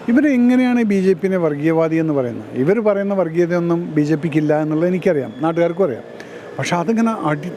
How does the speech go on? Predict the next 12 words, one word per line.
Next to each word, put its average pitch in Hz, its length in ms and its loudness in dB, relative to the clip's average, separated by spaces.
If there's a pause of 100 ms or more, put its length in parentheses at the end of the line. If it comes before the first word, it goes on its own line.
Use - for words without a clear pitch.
തലയിലങ്ങ് 190 540 0
അടിച്ച് 160 300 -2
ഏൽപ്പിച്ചുകൊണ്ട് 170 600 0
ജനങ്ങളിൽ 160 500 2 (100)
തെറ്റിദ്ധാരണ 151 420 0
പരത്തിക്കൊണ്ടാണ് 151 760 0 (560)
ബാക്കിയുള്ള 147 340 0
പാർട്ടിക്കാർ 143 480 0 (520)
ഇവിടെ 147 140 2
പലതും 139 440 0 (220)
ചെയ്യുന്നത്. 139 440 0 (500)
പക്ഷേ 180 340 0